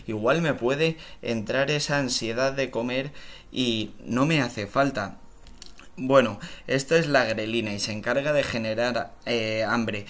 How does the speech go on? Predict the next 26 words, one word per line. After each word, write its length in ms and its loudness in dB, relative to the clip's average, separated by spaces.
Es 180 2
importante 680 0
entenderla, 640 0
sobre 280 -2
todo 260 0
si 160 -2
me 180 -4
cuesta 500 0
comer. 300 -4
Si 160 -6
me 160 -4
cuesta 400 -2
comer, 380 0
tengo 300 2
que 100 0
emplear 720 0
truquillos 760 0
como, 760 2
por 160 -2
ejemplo, 600 -2
em, 960 -2
trabajo 720 4
aeróbico 720 4
de 160 0
baja 460 0
intensidad, 880 0